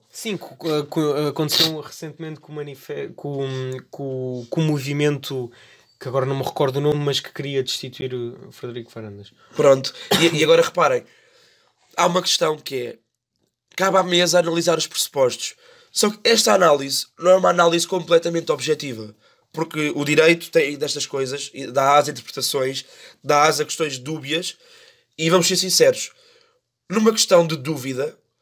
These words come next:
Speaker 2: Rogério Alves nunca vai, eh, decidir
Speaker 1: Jamais.
Speaker 2: juridicamente, jamais, a favor de Bruno Carvalho. E eu vou dar um exemplo.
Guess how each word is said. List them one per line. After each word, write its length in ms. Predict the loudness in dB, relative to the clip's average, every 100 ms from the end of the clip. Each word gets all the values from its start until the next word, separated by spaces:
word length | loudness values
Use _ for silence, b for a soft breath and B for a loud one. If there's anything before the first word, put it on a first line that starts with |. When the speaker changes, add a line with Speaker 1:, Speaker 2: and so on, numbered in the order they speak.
| _ _ _ -10
Speaker 2:
Rogério 380 | 2 6 8 8
Alves 280 | 6 4 -8 _ _ _
nunca 560 | -2 -2 0 0 0 -2 -6
vai, 480 | 2 4 4 0 -2
eh, 200 | 2 4
decidir 600 | 4 0 -2 -4 -8 -10 _
Speaker 1:
Jamais. 220 | -4 0
Speaker 2:
juridicamente, 760 | 4 4 4 2 4 2 0 -4
jamais, 540 | 0 2 4 2 0 -4 _ -6
a 100 | -4
favor 320 | -2 -4 -4
de 60 | -8
Bruno 220 | -14 -10
Carvalho. 400 | -6 -4 -6 -8 B B B B B
E 100 | 4
eu 60 |
vou 100 | 8
dar 140 | 8 6
um 60 |
exemplo. 420 | 2 -2 -8 -12